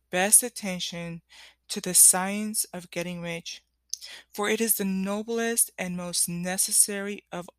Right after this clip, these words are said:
all studies. If you neglect this study, you are derelict in your duty to yourself, to God, and humanity.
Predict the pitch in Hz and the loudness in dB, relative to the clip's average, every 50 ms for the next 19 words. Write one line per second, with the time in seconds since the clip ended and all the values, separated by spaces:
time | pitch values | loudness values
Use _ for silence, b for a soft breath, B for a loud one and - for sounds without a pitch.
0 | _ _ - 190 190 190 190 190 196 196 - - - - - 190 180 175 170 170 | _ _ -6 -6 -4 -4 -4 -6 -6 -6 -4 0 0 0 0 0 -2 -2 -4 -8
1 | 170 165 165 - - - - _ _ _ _ _ _ _ _ _ _ _ _ _ | -8 -8 -6 -6 -6 -8 -10 _ _ _ _ _ _ _ _ _ _ _ _ _
2 | _ _ _ _ _ _ _ _ _ _ _ _ _ _ B B B B B B | _ _ _ _ _ _ _ _ _ _ _ _ _ _ B B B B B B
3 | B B - 240 226 - 233 226 226 220 208 220 214 220 226 254 - _ - 233 | B B -6 -4 -4 -2 -2 0 0 0 2 2 2 2 2 0 -2 _ -4 2
4 | 214 - - - - 170 170 170 170 170 175 180 _ _ _ _ _ _ _ _ | 4 4 4 4 2 -6 -8 -8 -10 -10 -12 -16 _ _ _ _ _ _ _ _
5 | - 196 208 226 233 247 254 277 294 294 _ _ _ _ _ 208 208 208 180 - | -10 -8 -6 -4 -4 -4 -6 -8 -10 -14 _ _ _ _ _ -2 0 0 -2 -6
6 | _ _ - 190 190 208 220 220 208 185 170 170 165 - _ - - - _ _ | _ _ 0 0 0 0 -2 -4 -4 -4 -4 -4 -6 -8 _ -16 -18 -18 _ _
7 | _ - 185 190 185 175 175 180 170 - - 190 196 190 190 185 180 - - 185 | _ -8 -6 -4 -4 -4 -6 -8 -10 -12 -10 -10 -8 -8 -8 -8 -10 -12 -12 -12
8 | 175 175 170 165 - - - - 165 160 165 196 269 - - - - _ _ _ | -8 -8 -4 0 2 2 2 2 0 -2 -2 -4 -6 -8 -14 -16 -18 _ _ _
9 | _ _ _ _ _ _ _ _ _ _ _ _ _ _ _ _ _ _ _ _ | _ _ _ _ _ _ _ _ _ _ _ _ _ _ _ _ _ _ _ _
10 | _ _ _ - - 208 185 - - 180 170 170 170 175 208 233 269 277 _ _ | _ _ _ -8 -6 -6 -8 -6 -6 -4 -2 0 0 -2 -2 -4 -8 -14 _ _
11 | _ _ _ _ _ _ _ _ _ _ _ _ _ _ _ _ _ _ _ _ | _ _ _ _ _ _ _ _ _ _ _ _ _ _ _ _ _ _ _ _
12 | 202 214 208 196 - - 202 196 185 180 185 208 208 190 170 - - 175 | -2 -2 0 -2 -4 -6 -6 -4 -4 -4 -4 -4 -6 -6 -8 -8 -12 -16